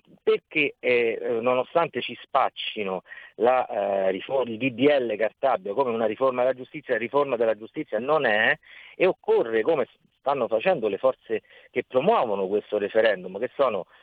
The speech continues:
la Lega e i Radicali Italiani sicuramente, ci sono anche dei gazebo dell'U D C, eh, di Lorenzo Cesa e di Forza Italia, e Fratelli d'Italia ne appoggia quattro su sei. Ma comunque è stato divertente, Sammy, che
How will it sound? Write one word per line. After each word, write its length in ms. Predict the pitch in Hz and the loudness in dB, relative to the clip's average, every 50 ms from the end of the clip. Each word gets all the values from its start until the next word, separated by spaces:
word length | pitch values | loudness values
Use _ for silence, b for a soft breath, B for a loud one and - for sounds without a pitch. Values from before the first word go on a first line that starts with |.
| b b b | b b b
la 120 | - 87 104 | -4 -2 2
Lega 300 | 135 185 226 208 190 131 | 2 2 2 2 0 0
e 80 | 110 | 0
i 60 | 110 | 0
Radicali 420 | 101 110 107 104 107 113 110 107 104 | 0 0 0 0 -2 -2 -2 -2 -2
Italiani 360 | 101 117 139 196 226 220 - | -4 -2 0 0 0 -2 -4
sicuramente, 540 | - 120 131 127 127 120 110 92 - - - | -4 -2 0 0 0 0 -2 -8 -14 -16 -14
ci 180 | - - 170 | -12 -12 -6
sono 200 | 170 202 196 180 | -2 -2 0 0
anche 240 | 143 127 - - 110 | 0 -2 -2 -4 -4
dei 120 | 101 107 104 | -4 -2 -2
gazebo 640 | 113 104 95 95 117 113 110 101 98 98 95 90 B B B B B B B B | -2 -4 0 2 2 2 2 0 -4 -6 -8 -8 B B B B B B B B
dell'U 360 | B - 120 123 120 117 117 110 | B -4 -4 -2 -2 -2 -4 -6
D 180 | 95 95 98 90 | -6 -8 -8 -4
C, 400 | - - - 131 131 123 110 - | -2 0 2 4 2 2 0 -4
eh, 200 | - - 104 101 | -4 -2 -2 -2
di 100 | 95 104 | 0 0
Lorenzo 400 | 104 101 101 104 101 98 101 104 | 0 2 2 2 0 0 -4 -6
Cesa 500 | 95 - 117 120 117 - - 127 131 139 - - _ _ _ _ _ _ _ _ _ _ _ _ _ _ _ | 0 2 2 2 2 2 0 0 0 0 -4 -10 _ _ _ _ _ _ _ _ _ _ _ _ _ _ _
e 140 | - 143 160 | -8 -8 -6
di 120 | 117 110 | -6 -6
Forza 320 | - - 110 110 - - 127 | -2 -2 -2 -2 -2 -6 -4
Italia, 460 | 123 117 104 90 87 104 131 156 156 B B B B B B B B | 0 0 0 0 2 2 2 0 0 B B B B B B B B
e 200 | - 214 220 - - | -2 0 0 0 -2
Fratelli 400 | - - 185 190 190 185 202 220 | -2 0 2 2 2 2 0 -2
d'Italia 460 | 196 196 147 143 127 127 131 131 127 | -4 -2 0 2 2 2 2 0 0
ne 200 | 120 135 139 127 | 0 -2 -4 -2
appoggia 580 | - - 123 123 - - 123 123 117 101 120 113 | -2 -2 -2 -2 0 0 0 0 0 -2 -4 -4
quattro 400 | - - 120 110 - - 107 110 | 0 0 0 0 -2 -6 -12 -14
su 100 | - 113 - - | -14 -16 -14 -4
sei. 140 | - 98 101 | -2 -2 0
Ma 140 | 123 165 175 | 0 0 0
comunque 500 | - 202 160 127 104 - - 98 92 90 B B B B B B | 0 0 0 0 -2 -2 -2 -2 -2 -2 B B B B B B
è 100 | - 139 | -2 0
stato 240 | - - 226 185 | 2 2 0 0
divertente, 560 | 165 139 131 127 135 - - 202 170 - - 120 | 0 0 0 0 2 2 0 0 0 0 -4 -2
Sammy, 340 | - 165 170 156 135 117 | 0 0 0 2 0 0
che 420 | 107 135 135 131 117 101 107 110 | 2 2 4 2 2 0 -4 -10